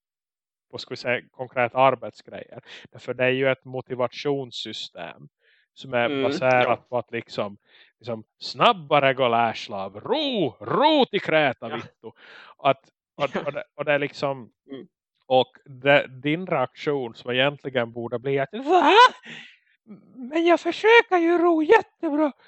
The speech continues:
Speaker 1: Så blir ju istället liksom, du bara börjar slå runt dig med årorna och alla får blåmärken och liksom ingen mår bra därför att du vill vara den som ror snabbast, för då får du en extra ärta i gröten eller någonting.
Speaker 2: Mm.
Speaker 1: Och det är som,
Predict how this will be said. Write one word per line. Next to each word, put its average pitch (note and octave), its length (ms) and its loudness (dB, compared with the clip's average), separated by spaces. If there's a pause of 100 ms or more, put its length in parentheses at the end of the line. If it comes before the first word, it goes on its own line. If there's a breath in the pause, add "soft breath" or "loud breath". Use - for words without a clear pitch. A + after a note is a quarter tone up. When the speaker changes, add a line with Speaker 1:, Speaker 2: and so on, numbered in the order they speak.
(320 soft breath)
Speaker 1:
Så D#3 200 0
blir C#3 260 -4
ju C#3+ 140 -2
istället C#3 540 2
liksom, B2+ 280 -12
du C3 60 -14
bara C3 200 0
börjar B2+ 200 -4
slå G#3 380 0
runt D3 220 -4
dig C#3 140 -2
med C3 140 -4
årorna A2+ 720 0
och C#3 120 0
alla F3+ 260 4
får B2+ 200 -4
blåmärken A#2 720 -6
och G#2+ 140 -10
liksom A#2 240 -14
ingen D3+ 320 -4
mår A2+ 200 -8
bra A2 280 -4
därför - 240 -14
att A2 120 -6 (440 soft breath)
du A2 60 -16
vill D#3+ 180 0
vara C#3 100 0
den B2+ 220 -2
som B2+ 220 -10
ror C3 180 -4
snabbast, A#2 640 0
för A2+ 100 -12
då A#2+ 120 -4
får C3 220 -4
du B2 100 -4
en B2 80 -2
extra A#2 460 -2
ärta A2 320 -6
i G#2 40 -10
gröten B2 440 -10
eller G#2+ 260 -16
någonting. C3+ 420 -20 (320 loud breath)
Speaker 2:
Mm. A#2 160 -12
Speaker 1:
Och C3+ 60 -2
det C#3 80 4
är C#3 60 4
som, C3+ 280 -6